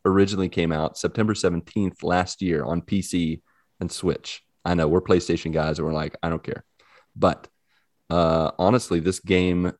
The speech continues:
is gonna end up being some people's game of the year last year and some people's game of the year this year. It would not be surprise-,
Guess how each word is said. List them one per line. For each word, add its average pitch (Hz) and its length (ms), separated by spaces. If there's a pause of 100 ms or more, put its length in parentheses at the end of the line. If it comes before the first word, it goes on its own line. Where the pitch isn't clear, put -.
(120)
is 87 300 (520)
gonna 110 180
end 98 260
up 87 180
being 85 520
some 92 220
people's 98 360
game 92 200
of 90 60
the 90 60
year 87 180
last 82 320
year 131 400
and 87 180
some 95 180
people's 92 300
game 87 240
of 80 60
the 82 80
year 80 360 (340)
this - 260
year. - 260 (260)
It 80 80
would 76 120
not 76 180
be 76 80
surprise-, - 560